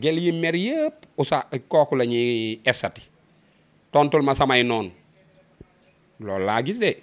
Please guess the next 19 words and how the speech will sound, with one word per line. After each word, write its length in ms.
wax 140
dëgg 160
Yàlla. 340
Mais 200
naan 320
us-, 200
da 160
ngeen 180
di 60
dal 200
ci 80
kaw 220
Aziz 300
ak 160
affaire 320
yooyu, 260
loolu 260
du 120
waxam. 280